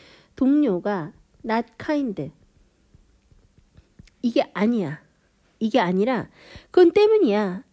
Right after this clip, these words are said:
엠비는 질투야. He feels at her success가 앞에 있는 엠비 수식하고 그가 그녀의 성공에 대해서 느끼는 질투 때문이다.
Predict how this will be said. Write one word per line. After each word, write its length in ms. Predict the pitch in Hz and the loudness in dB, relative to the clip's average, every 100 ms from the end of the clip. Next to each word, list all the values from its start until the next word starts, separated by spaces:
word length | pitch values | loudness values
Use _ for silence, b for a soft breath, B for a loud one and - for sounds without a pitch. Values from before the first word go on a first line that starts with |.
| - | -2
엠비는 420 | 233 247 269 262 | 0 2 0 -2
질투야. 680 | - 294 294 - 151 151 - b b b - | 2 2 2 -4 -6 -6 -14 b b b 2
He 80 | 392 | 4
feels 400 | 381 392 381 339 | 6 4 4 4
at 280 | 277 208 277 | 2 0 0
her 80 | 262 | 0
success가 760 | 269 320 - 339 - 240 208 | 0 -2 0 -2 0 -4 -4
앞에 260 | 139 - 202 | -4 -2 -2
있는 160 | 208 - | -2 -4
엠비 320 | 185 202 214 | -6 -4 -4
수식하고 920 | 294 294 311 - 220 196 285 339 359 | -6 -6 -8 -6 -6 -4 0 0 0
그가 360 | - 208 226 226 | -6 -2 -2 -2
그녀의 380 | - 220 214 226 | -4 -2 0 0
성공에 720 | 311 311 330 311 320 226 - _ - | -2 0 0 0 -2 -4 -10 _ -4
대해서 360 | 190 202 214 | -2 0 -2
느끼는 600 | 185 190 - 208 269 190 | -6 -8 -6 -4 -4 -6
질투 480 | - 208 196 - 285 | -8 -6 -6 -4 -8
때문이다. 720 | 285 311 320 269 175 180 180 | -6 -4 -4 -4 -6 -8 -10